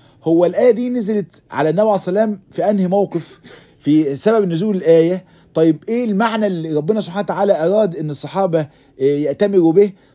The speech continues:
طيب كيف أنا أستفيد، كيف أستفيد أنا من هذه الآية؟ طب كيف أطبق هذه الآية؟ لما باجي أطبق هذه الآية بحس في مشكلة، مشكلة حقيقية عندي، مشكلة داخل نفسي، ومشكلة في المجتمع من حولي، إن هو مش قابل إن أنا أطبق الآية،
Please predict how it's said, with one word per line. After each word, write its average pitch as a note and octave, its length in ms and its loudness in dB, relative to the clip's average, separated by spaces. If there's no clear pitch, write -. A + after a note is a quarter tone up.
طيب E3 280 0
كيف A#3 340 -2
أنا G#3 400 -4
أستفيد، F#3 540 -6
كيف G3+ 220 -2
أستفيد F3+ 400 -6
أنا G3 180 -2
من E3+ 120 -6
هذه F3 320 -4
الآية؟ F#3 440 0
طب D#3 120 -4
كيف B3 260 0
أطبق G#3 460 -4
هذه F#3 240 -6
الآية؟ F3+ 480 -2
لما F3+ 200 0
باجي B3+ 200 0
أطبق A3+ 440 0
هذه A3 180 -4
الآية A#3 240 -2
بحس G3+ 340 -6
في G#3 220 -8
مشكلة، A#3 580 -2
مشكلة G3 380 -6
حقيقية F#3 600 -4
عندي، F#3 340 -4
مشكلة A3 320 -6
داخل A3 260 -2
نفسي، G#3 420 -6
ومشكلة F#3+ 400 -2
في F#3 100 -2
المجتمع G#3 420 -2
من E3+ 140 -6
حولي، G#3+ 340 -2
إن E3+ 100 -4
هو G3+ 180 -2
مش F3+ 180 -8
قابل G3 400 2
إن F3 120 0
أنا G3+ 160 0
أطبق F#3 340 -2
الآية، F#3 460 2